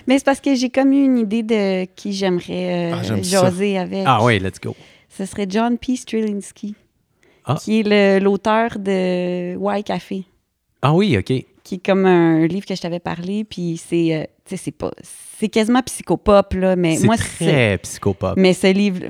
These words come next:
Speaker 1: <laughs> OK, c'est
Speaker 3: Ouais.
Speaker 1: très
Speaker 3: Ah
Speaker 1: psychopop,
Speaker 3: ouais,
Speaker 1: mais
Speaker 3: c'est dix sur dix.
Speaker 1: moi, c-, c'est comme le moment tournant dans, euh, tu sais, mettons, il y a, euh, dix ans, là, quand j'avais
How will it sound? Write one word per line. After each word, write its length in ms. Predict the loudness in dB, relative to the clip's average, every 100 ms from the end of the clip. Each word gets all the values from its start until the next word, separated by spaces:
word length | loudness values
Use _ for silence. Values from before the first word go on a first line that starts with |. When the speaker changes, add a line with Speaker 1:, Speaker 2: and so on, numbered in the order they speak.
| -10
Speaker 1:
<laughs> 140 | -6 -2
OK, 100 | 0
c'est 160 | 2 4
Speaker 3:
Ouais. 160 | 4
Speaker 1:
très 180 | 6 4
Speaker 3:
Ah 80 | 4
Speaker 1:
psychopop, 440 | 4 4 6 6
Speaker 3:
ouais, 260 | 6 6 4
Speaker 1:
mais 140 | 2
Speaker 3:
c'est 140 | 0 0
dix 180 | 2 2
sur 180 | 0
dix. 360 | -2 -4 -6 -14 _ -10
Speaker 1:
moi, 300 | 2 6 6 4
c-, 140 | -2 -20 -14 -4
c'est 100 | 2
comme 260 | 4 4
le 140 | 6 4
moment 560 | 6 4 4 4 2 -2
tournant 720 | -2 -2 0 2 2 2 -2 -6 -10
dans, 540 | -4 -2 2 2 2 0
euh, 180 | -2 -6 -10 _ _
tu 120 | -4
sais, 20 |
mettons, 320 | -4 -2 -2 -2
il 80 |
y 100 | 0
a, 40 | -2
euh, 320 | -2 -6 -8
dix 260 | -10 -10 -6
ans, 140 | -6 -6
là, 180 | -6 -6
quand 200 | -6 -6
j'avais 440 | -6 -6 -6 -6